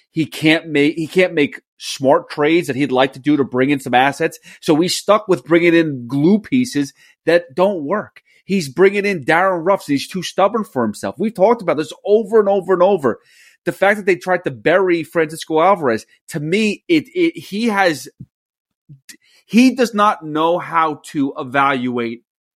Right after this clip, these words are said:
his team in any capacity, whether it's st-, old veterans or younger, younger rookies.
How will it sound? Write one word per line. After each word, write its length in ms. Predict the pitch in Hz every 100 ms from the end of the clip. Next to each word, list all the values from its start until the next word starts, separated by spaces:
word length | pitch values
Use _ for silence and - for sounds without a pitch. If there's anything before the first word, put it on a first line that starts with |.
| _ _
his 220 | 160 143
team 320 | - 139 98 - _ _ _ _ _ _ _
in 160 | 214 180
any 240 | 175 208
capacity, 560 | 185 - 147 110 - 110
whether 360 | 131 131 131
it's 260 | 127 123 - _ _ _
st-, 360 | - - - - -
old 340 | 175 185 175
veterans 680 | 131 156 180 208 226 226 - _ _ _ -
or 520 | 160 151 151 143 131 _ _
younger, 640 | 135 147 151 143 151 151 156
younger 320 | 156 143 147
rookies. 480 | 135 - 98 -